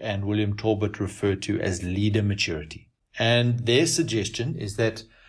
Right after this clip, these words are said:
leaders go through phases of maturity in their life as obviously they get older, but as they experience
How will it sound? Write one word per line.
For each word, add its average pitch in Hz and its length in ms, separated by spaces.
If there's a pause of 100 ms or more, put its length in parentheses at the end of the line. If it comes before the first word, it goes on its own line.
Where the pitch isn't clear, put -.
(180)
leaders 151 580
go 127 520
through 143 220
phases 117 540
of 117 120
maturity 117 680
in 123 120
their 107 160
life 98 520
as 101 440
obviously 104 400
they 110 160
get 107 240
older, 101 440
but 120 160
as 113 260
they 117 220
experience 127 1040